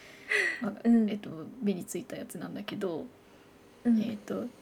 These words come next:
Speaker 2: いい年したおじさんが若い子に恋をするのはどう思いますか？
Speaker 1: はい。
Speaker 2: 恋をするだけならまだいいかもしれないけれども、言い寄ったら良くない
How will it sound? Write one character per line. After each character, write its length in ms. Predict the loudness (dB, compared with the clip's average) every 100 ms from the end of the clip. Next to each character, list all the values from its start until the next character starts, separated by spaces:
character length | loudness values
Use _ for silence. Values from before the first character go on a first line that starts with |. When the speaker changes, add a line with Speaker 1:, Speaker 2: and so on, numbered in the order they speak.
| -20 -6
Speaker 2:
い 140 | 0 0
い 40 |
年 280 | 2 0 2
し 100 | -4
た 160 | 0 2
お 120 | 4
じ 120 | 2
さ 200 | 2 2
ん 100 | 2
が 380 | 4 4 2 -2
若 280 | -6 -2 -2
い 80 | 0
子 120 | -2
に 120 | -6
恋 260 | 0 4 4
を 60 | 2
す 180 | -2
る 120 | -2 -2
の 120 | -2
は 240 | -2 -4 -10 -20 0
ど 100 | 2
う 40 | 4
思 180 | 0
い 60 | -2
ま 100 | -4
す 100 | -6
か？ 160 | -10 -12 -20 -20 -20 -20 -20 -20 -20 -20 -20 -20 -20 -2
Speaker 1:
は 220 | 4 4
い。 140 | 4 -4 -10
Speaker 2:
恋 320 | 0 6 6
を 40 |
す 220 | 4 0 2
る 140 | 4
だ 120 | 2
け 360 | 2 4 4 4
な 180 | 0 0
ら 80 |
ま 140 | -2 0
だ 80 | 0
い 140 | 0
い 40 |
か 100 | -2
も 140 | -6 -6
し 100 | -6
れ 100 | -6
な 160 | -6 -6
い 100 | -6
け 120 | -6
れ 80 | -6
ど 120 | -6
も、 440 | -2 2 2 0 -6 -16 -20 -20 -20 -12
言 160 | -8 0
い 240 | 2 4
寄 120 | 2 2
っ 40 | 0 2
た 140 | 2
ら 200 | 2 0
良 140 | 0 -2
く 180 | -2
な 180 | 0 0
い 300 | 0 -2 -8